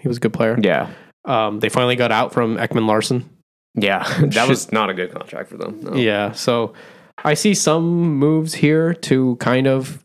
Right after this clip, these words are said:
Speaker 1: settle the boat, it
Speaker 2: Yeah.
Speaker 1: feels like. But what they're actually gonna do, who knows?
Speaker 2: Yeah, I'm, I'm trying to understand, are they try, trying to trend upwards, or are they trying to just go downwards a little bit, get better? I,
Speaker 1: Yeah, and I
Speaker 2: I
Speaker 1: feel like they haven't done either.
Speaker 2: And I, yeah,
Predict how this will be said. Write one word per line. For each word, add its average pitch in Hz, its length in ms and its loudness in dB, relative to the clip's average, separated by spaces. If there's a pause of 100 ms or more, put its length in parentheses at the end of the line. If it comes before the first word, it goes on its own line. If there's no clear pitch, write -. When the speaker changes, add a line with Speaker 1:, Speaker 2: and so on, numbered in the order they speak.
(600)
Speaker 1:
settle 135 480 2
the 127 160 2 (180)
boat, 160 380 2
it 147 80 2
Speaker 2:
Yeah. 175 80 2
Speaker 1:
feels 180 260 0
like. 202 300 -2 (460)
But 117 480 0
what 131 200 0
they're 131 100 4
actually 127 320 0
gonna 113 180 2
do, 107 440 2 (140)
who 113 100 2
knows? 95 340 -2
Speaker 2:
Yeah, 101 320 2
I'm, 123 300 -2
I'm 143 120 0
trying 156 260 2
to 123 300 -2 (120)
understand, 113 500 2
are 98 100 2
they 98 120 0
try, - 220 -2
trying - 280 -2
to 98 120 0
trend 98 440 -2
upwards, 143 720 0
or 98 160 0
are 92 80 2
they 90 100 -2
trying 87 240 0
to 87 60 -4
just - 200 -12 (540)
go 98 160 2
downwards 107 380 2
a 120 40 2
little 113 120 2
bit, 113 320 -2
get 80 160 0
better? 107 440 2 (140)
I, - 60 4
Speaker 1:
Yeah, 139 320 4
and - 100 2
I 147 40 2
Speaker 2:
I - 20 0
Speaker 1:
feel 170 100 4
like 156 140 2
they 127 60 0
haven't 135 180 0
done 123 140 2
either. 107 240 0
Speaker 2:
And 135 200 0
I, 120 180 2
yeah, 180 320 2